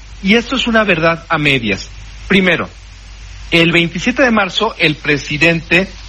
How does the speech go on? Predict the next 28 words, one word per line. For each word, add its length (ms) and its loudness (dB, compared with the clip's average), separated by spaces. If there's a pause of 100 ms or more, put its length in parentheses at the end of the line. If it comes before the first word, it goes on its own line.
(200)
eh, 140 2
firma 280 2
un 80 2
decreto 500 2
y 100 0
se 140 0
publica 420 0
en 60 2
el 100 2
Diario 240 2
Oficial, 500 0 (300)
en 160 2
el 120 2
cual 260 0
nos 200 -2
dice 400 0 (300)
que 100 4
van 220 2
a 80 0
poder 520 0
utilizar, 920 0 (320)
eh, 300 0
en 140 0
base 260 0
a 40 0
esta 160 -4
emergencia, 880 0
eh, 300 -2